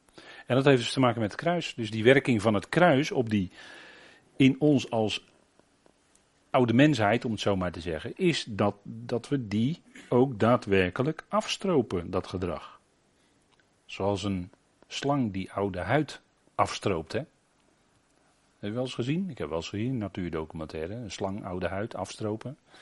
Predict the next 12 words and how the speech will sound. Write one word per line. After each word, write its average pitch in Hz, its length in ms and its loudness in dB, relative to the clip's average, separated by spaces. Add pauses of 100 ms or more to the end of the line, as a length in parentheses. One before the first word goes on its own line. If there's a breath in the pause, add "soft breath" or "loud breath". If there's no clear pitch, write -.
(500 loud breath)
Dan - 80 -16
komt 92 200 -10
er 87 60 -4
een 85 60 -4
heel 85 120 -6
prachtige 95 440 -8
nieuwe 98 220 -4
huid 85 180 -4
tevoorschijn. 120 680 -10 (160)
Een 82 200 -12
prachtig 98 340 -6
beeld. 123 400 0